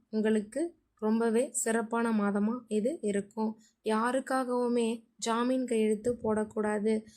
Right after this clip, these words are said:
மனக்குழப்பம் வந்து இந்த மாதத்துல உங்களுக்கு அதிகரிக்கும். இதை செய்யலாமோ, அதை செய்யலாமோ, அதை பண்ணலாமோ அப்படி-, அப்படின்னு அந்த மாதிரியான எண்ணங்கள்லாம் உங்களுக்கு அலைப்பாஞ்சிட்டு இருக்கும். இருந்தாலும் அதெல்லாம் ஓரளவு கட்டுக்குள்ள வச்சுக்கிட்டீங்க அப்படின்னா, உங்களுக்கு இந்த மாதம் சிறப்பான மாதமா அமையும்.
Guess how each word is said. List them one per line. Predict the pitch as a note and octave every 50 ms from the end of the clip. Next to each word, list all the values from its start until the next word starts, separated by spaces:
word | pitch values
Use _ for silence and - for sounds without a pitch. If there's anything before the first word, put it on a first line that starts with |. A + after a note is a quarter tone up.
| - - _ _
மனக்குழப்பம் | - G#3+ A3 A#3 C4 C#4 C4 - B3+ A#3+ A#3+ A#3 - A#3+ A#3
வந்து | A3 G#3+ G#3+ G#3+ A#3
இந்த | A#3 A3 G#3+ G#3+
மாதத்துல | G3+ G3+ G#3 G#3 G#3 A3 A3 - A3+ A3+
உங்களுக்கு | A3 A3 G#3+ G#3 G#3 G#3+ G#3+ G3+ G#3 - C4+
அதிகரிக்கும். | B3 A3 G3+ G#3+ G#3 G#3+ G#3+ G#3+ G#3+ G#3 G#3+ - G#3+ G#3+ G#3
இதை | - G#3 G3 G#3+ A3 A3
செய்யலாமோ, | - A3+ A3 A3 A3 G#3+ G#3 G#3 G#3 G#3+ G#3+ G#3
அதை | G3+ G3+ A3 G#3+ -
செய்யலாமோ, | A3+ A3 G#3+ G#3+ G#3+ G#3 G3+ G3+ G#3 G#3
அதை | G#3 G#3 G#3+ G3+
பண்ணலாமோ | A3 G#3+ G#3+ G#3 G#3+ G#3+ G#3 G#3 G#3 G#3+ G#3+
அப்படி-, | G3+ G#3+ G3+ - _ - - - - - - _ _ -
அப்படின்னு | G3+ G#3+ G#3+ G#3+
அந்த | A3 G#3+ G#3 G#3 G#3
மாதிரியான | G#3 G#3+ A3 A3+ B3 B3 B3 A#3+ A#3 A#3+
எண்ணங்கள்லாம் | A3+ G#3+ G#3+ G#3+ A3 A3 A3 A3 G#3+ G#3+ A3 A3+ A#3
உங்களுக்கு | A3 G#3+ G3+ G#3 G3+ G3+ G3+ - B3
அலைப்பாஞ்சிட்டு | A#3 G#3+ G#3+ G#3+ A3 G#3+ G#3+ G#3+ G#3+ G#3 G3+ G#3 G3+ -
இருக்கும். | G3+ G#3+ G#3 - A3 A3 G#3 G#3 - - - - - -
இருந்தாலும் | - G#3 G#3+ A3 A#3 A#3+ B3 A#3 A#3 A3+ A#3 A3+ A3+
அதெல்லாம் | - G#3+ G3 G#3+ G#3+ A3 A3+ A3+
ஓரளவு | G#3+ G3+ G#3 A3 A3 A3+ A3+ A3 A3 A3+ A3 A3
கட்டுக்குள்ள | G#3 F#3+ - - G#3 G#3+ A3 G#3+ G#3+
வச்சுக்கிட்டீங்க | G#3 G#3 G3+ G#3 - G#3 G#3 G#3 G#3+ G#3 G#3 G#3 G#3 G#3
அப்படின்னா, | G3 F#3+ G#3 G#3 G#3 A3 A#3+ - -
உங்களுக்கு | G#3+ G#3 G#3+ G#3+ A3 A3 G#3+ G#3 G#3 - - G#3+ -
இந்த | A3 G#3 G#3 G#3
மாதம் | G#3 G#3 G#3 G#3 G#3 A3+ C4 C#4+ A#3+
சிறப்பான | - - G#3 G#3 G#3 G#3 - G#3 G#3+ G#3+ G#3+ G#3+ G#3
மாதமா | G3+ G3+ G3+ G3+ G#3 A#3 -
அமையும். | - G#3+ G3+ G3+ G3+ G3+ G3+ G#3+ G#3 G3+ G#3